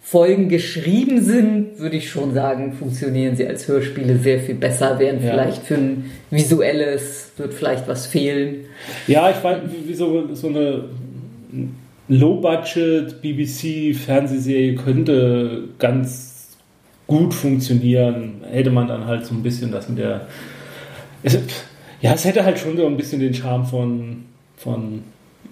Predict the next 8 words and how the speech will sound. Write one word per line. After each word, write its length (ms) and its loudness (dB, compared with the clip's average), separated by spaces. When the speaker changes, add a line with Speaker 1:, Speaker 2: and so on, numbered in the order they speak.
Speaker 2:
von 160 4
Old 300 6
Who 200 2
so 100 6
ein 180 0
bisschen. 760 4
Speaker 1:
Mhm, 80 0
mhm. 360 -2